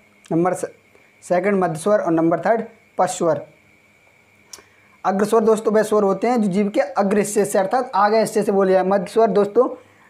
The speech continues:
वह स्वर होता है जो जीभ के बीच वाले हिस्से से बोले जाए, और पश्च स्वर दोस्तों वह स्वर होता है जो जीभ के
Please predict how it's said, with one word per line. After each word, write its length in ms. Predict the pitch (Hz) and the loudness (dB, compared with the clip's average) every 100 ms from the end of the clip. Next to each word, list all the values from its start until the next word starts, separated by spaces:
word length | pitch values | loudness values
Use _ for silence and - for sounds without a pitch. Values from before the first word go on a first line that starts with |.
| - | -2
वह 140 | 202 | 0
स्वर 200 | 196 190 | 2 2
होता 200 | 185 185 | 2 2
है 60 | 214 | 2
जो 100 | 226 | 0
जीभ 260 | 180 208 | 0 0
के 120 | - 233 | 0 0
बीच 260 | 202 202 | 0 0
वाले 200 | 214 196 | 0 0
हिस्से 180 | 170 196 | -2 -2
से 100 | 202 | 0
बोले 180 | 190 180 | 0 0
जाए, 100 | 175 | -2
और 180 | 190 196 | -2 -2
पश्च 140 | 196 | -2
स्वर 140 | 220 196 | 0 0
दोस्तों 300 | 190 - 202 | -2 -2 -2
वह 100 | 202 | 0
स्वर 200 | 202 190 | 0 0
होता 260 | 170 190 | 0 0
है 60 | 220 | 0
जो 100 | 202 | -2
जीभ 200 | 170 196 | -2 -2
के 160 | 220 | 0